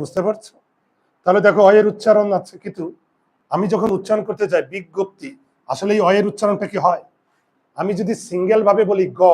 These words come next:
একটা অ এর উচ্চারণ হয়, প, একটা অ এর উচ্চারণ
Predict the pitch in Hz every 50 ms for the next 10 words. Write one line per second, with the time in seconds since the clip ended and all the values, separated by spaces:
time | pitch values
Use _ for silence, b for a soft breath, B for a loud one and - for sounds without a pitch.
0 | 151 123 - - 127 - 170 170 180 185 185 180 - - 180 165 135 143 135 127
1 | - _ _ _ _ _ _ _ _ _ _ _ _ _ _ - 214 214 196 160
2 | 123 110 - - - _ _ _ - - 185 185 190 202 196 196 185 - 208 196
3 | 190